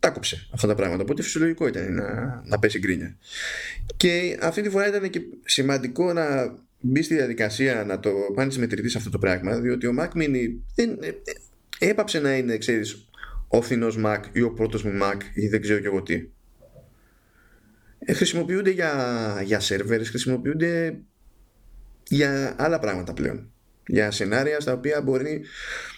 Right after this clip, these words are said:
αυτό που θες να κάνεις να μην χρειάζεται καν να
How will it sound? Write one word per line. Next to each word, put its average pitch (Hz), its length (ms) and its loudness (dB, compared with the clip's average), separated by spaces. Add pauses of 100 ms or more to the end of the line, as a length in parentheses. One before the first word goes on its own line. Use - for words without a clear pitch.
(120)
αυτό 113 220 2
που 139 80 0
θες 147 120 0
να 135 140 2
κάνεις 117 340 2
να 139 100 0
μην 143 100 0
χρειάζεται 156 320 0
καν 151 460 0 (280)
να 120 200 4